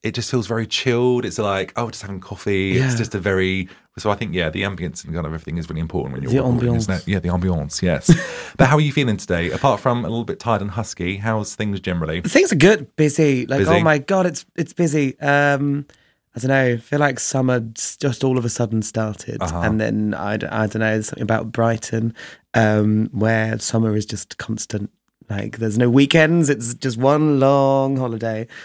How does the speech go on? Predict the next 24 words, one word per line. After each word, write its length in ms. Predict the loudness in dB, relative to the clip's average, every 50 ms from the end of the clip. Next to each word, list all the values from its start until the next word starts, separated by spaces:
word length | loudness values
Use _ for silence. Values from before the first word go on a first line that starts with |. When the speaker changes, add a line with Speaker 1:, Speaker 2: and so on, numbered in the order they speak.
| -10 -4
Speaker 1:
Yeah. 220 | 0 2 2 4 2 2
Speaker 2:
Um, 40 | 0
then 100 | 0 -2 -2 -4 -2 2 4
Speaker 1:
And 40 | 2
Speaker 2:
we 60 | 4
Speaker 1:
I 20 | 4
guess 140 | 4 2
Speaker 2:
gotta 100 | 4 2
Speaker 1:
you're 60 | 2 0
Speaker 2:
go 100 | 0 -2
and, 220 | -2 -2 -2 -4
yeah. 200 | -4 -6 -6 -8 -10 _ _
Speaker 1:
your 120 | -2 0
type 240 | 2 2 -2 -2 0
of 60 | 0
work, 240 | 0 0 0 -2 -4
though, 240 | -6 -4 -4 -4 -4 -4
it 120 | -4 -2
must 260 | -2 -4 -4 -6 -6
feel 140 | -4 -4 -2
like 320 | 0 -2 -2 -2 -6 -8
you're 100 | -10 -10
kind 180 | -6 -4 -4 -4
of 60 | -4